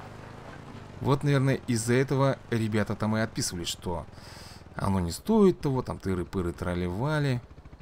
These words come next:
Вот, я вышел, видите, на пустошь. Обычно, если бы я сюда шел бы пешком, стопудово кого-нибудь здесь увидел.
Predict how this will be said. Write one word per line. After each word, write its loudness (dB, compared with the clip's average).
Вот, -4
я 0
вышел, 0
видите, 2
на 0
пустошь. -6
Обычно, -2
если 2
бы 0
я 4
сюда -2
шел 0
бы 0
пешком, 0
стопудово 2
кого-нибудь 2
здесь -4
увидел. -2